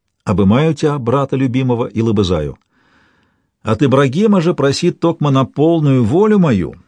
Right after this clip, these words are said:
а воля моя такова». Иван Васильевич прервал свое письмо и обратился к дьяку: «Постой, Федор Васильевич, я захочу тебе мысли свои сказать.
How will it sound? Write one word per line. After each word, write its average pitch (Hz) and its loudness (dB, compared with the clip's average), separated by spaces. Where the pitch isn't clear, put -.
а 107 -2
воля 175 0
моя 139 2
такова». 117 -2
Иван 95 -2
Васильевич 90 -6
прервал 104 0
свое 123 -2
письмо 123 -4
и 98 -2
обратился 110 0
к 107 -4
дьяку: 104 -2
«Постой, 101 -4
Федор 113 -4
Васильевич, 98 -8
я 104 0
захочу 107 -2
тебе 117 0
мысли 90 -2
свои 92 -4
сказать. 90 -4